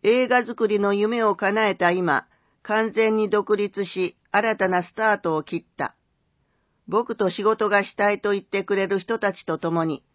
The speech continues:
周囲が幸せになれる仕事を全力でやりたいですね。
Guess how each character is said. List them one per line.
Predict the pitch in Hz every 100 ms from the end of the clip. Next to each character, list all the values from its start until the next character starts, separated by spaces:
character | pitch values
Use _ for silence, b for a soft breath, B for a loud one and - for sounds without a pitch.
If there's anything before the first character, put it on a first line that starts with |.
| _ _ _
周 | - 254 247 233
囲 | 208
が | 190
幸 | 185 226 226 226
せ | 226 220
に | 220
な | 220
れ | 226 220
る | 185
仕 | 196
事 | 190 185 190 180
を | 147
全 | 151 202 226
力 | 226 220
で | 214
や | 208 208
り | 208
た | 220
い | 208
で | 160 147
す | 151
ね。 | 151